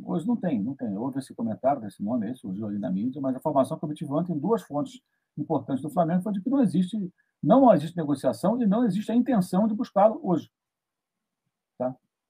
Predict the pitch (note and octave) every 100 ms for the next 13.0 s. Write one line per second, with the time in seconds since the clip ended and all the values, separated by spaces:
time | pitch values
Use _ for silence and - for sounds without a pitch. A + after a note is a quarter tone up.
0 | _ _ _ _ - - - A#2+ C3 D#3
1 | G#3+ E3+ E3 G3+ G#3 F#3 G#3 G3 A3 F#3+
2 | C#3 A#2 - F3 F#3+ G3 E3+ - A3 A3+
3 | A3 E3 G3 G#3+ G#3+ F#3+ C4 C#4 B3 F3+
4 | D3+ F#3+ G#3 - B3+ _ _ _ - F3+
5 | F#3 F#3 G#3+ A3 - A#3 A3 F#3 A#3 A#3
6 | G#3+ - G3 G#3 G#3+ - A3+ G#3+ A#3 G3+
7 | D#3+ C#3+ _ _ _ _ _ _ _ -
8 | _ _ _ _ _ _ _ _ - D#3
9 | - _ - D3+ - F#3+ F3+ A3+ G#3 A3+
10 | A#3+ A#3+ A3 G#3+ A3+ G3+ G3+ F#3 G#3+ G#3
11 | A3+ A#3 A#3+ A#3 F3 C#3+ - - C3+ F3+
12 | G3+ F3+ G3 A3+ G#3+ A3 G#3 G3+ E3